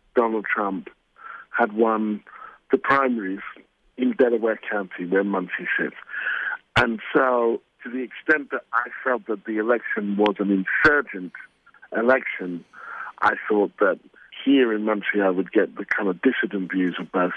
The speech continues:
sides. There was that. And then the, the second reason was because Muncie was the focus of a study in the twenties by the Lint, a, a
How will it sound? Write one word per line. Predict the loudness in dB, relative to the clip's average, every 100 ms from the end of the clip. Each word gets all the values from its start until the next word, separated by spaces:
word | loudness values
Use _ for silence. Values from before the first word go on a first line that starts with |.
| -4
sides. | -2 -2 -4 -6 -2
There | -2
was | -2 0
that. | 0 0 -6 _ _ -18 -16 -18 -8
And | 2 6
then | 6 6
the, | 6 6 4 2 0
the | 2 4 4 2 0 0
second | 0 0 0
reason | 2 2 0 -4 -6 -8 _ -20 -20 -20 -20 _ 0
was | 2 4 0 -4 -8
because | -8 -2 0 0
Muncie | 2 2 2 0 2 2
was | 4 4 4 2 -2 -10 -4
the | 0 0 -2 -4 -10 -20 _ -2 4
focus | 4 2 -4 0
of | 0 2
a | 0 -2
study | 0 0 2 -2 -2 -4
in | -4
the | -6 -4
twenties | 0 0 0 -4 -6 -2
by | 0 2 0 0
the | -2
Lint, | 0 2 4 2 -4
a, | -6 -6 _ 0
a | 2 0 -4